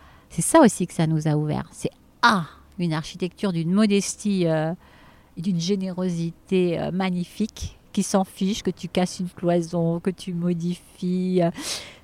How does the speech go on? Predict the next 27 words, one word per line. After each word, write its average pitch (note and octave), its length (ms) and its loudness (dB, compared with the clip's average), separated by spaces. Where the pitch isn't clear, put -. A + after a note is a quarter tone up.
parce - 220 2
que C4 100 0
tu A3 200 -2
fais F#3 180 2
ça C#4 200 4
pour - 220 6
que - 80 2
des, F#3+ 240 2
des F3+ 140 2
contenus, B3 640 2
du F3+ 180 -2
sens B3+ 400 0
arrivent. E3 380 -6
La F#3 120 2
convivialité G#3+ 600 4
aussi, A#3+ 240 2
on A3+ 60 10
en F#3+ 100 10
faisait F3 140 4
un F#3 80 8
sujet F3 300 2
politique, F#3+ 520 2
alors D3 240 -2
ça D3 160 -4
faisait D3 160 -2
marrer, F3 380 0
hein, D3+ 160 -6